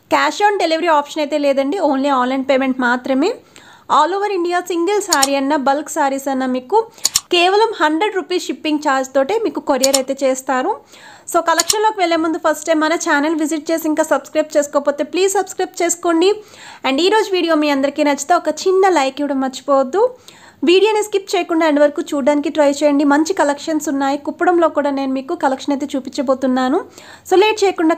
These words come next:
కలెక్షన్ అయితే చూసేద్దాం. ఇది ఫస్ట్ మోడల్ అండి. మనకి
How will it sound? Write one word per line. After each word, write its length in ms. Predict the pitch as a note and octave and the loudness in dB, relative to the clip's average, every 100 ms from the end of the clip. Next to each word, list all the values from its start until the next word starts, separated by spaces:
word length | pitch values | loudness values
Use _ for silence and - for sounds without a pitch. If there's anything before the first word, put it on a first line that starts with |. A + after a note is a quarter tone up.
| D#4 | 0
కలెక్షన్ 280 | D4 C#4+ C#4+ | -2 -4 -4
అయితే 120 | A4 A#4 | -2 -2
చూసేద్దాం. 480 | A4 F#4+ F4 E4+ F4 F#4+ - _ _ _ _ _ _ _ - - - - | 0 0 2 2 0 -4 -12 _ _ _ _ _ _ _ -20 -20 -16 -4
ఇది 140 | D4+ E4+ F4 | 0 0 0
ఫస్ట్ 280 | E4 D#4 G#4 | -2 -2 -4
మోడల్ 280 | G#4+ G#4 D#4+ D4+ | 0 2 2 0
అండి. 200 | C#4+ G#4 B4+ C#4+ | 0 -2 -2 -2
మనకి 320 | C#4+ C#4+ | -2 -2